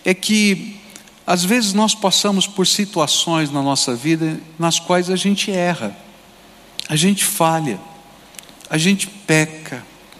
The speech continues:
a gente faz coisas que não deveria ter feito.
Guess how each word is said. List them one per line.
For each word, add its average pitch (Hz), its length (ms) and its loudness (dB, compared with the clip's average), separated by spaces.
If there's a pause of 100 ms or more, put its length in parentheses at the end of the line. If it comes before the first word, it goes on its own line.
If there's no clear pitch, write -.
(400)
a 175 100 2
gente 214 500 2
faz 208 440 0
coisas 214 440 0
que - 100 -4
não 208 180 2
deveria 190 400 0
ter 180 160 -2
feito. - 760 -2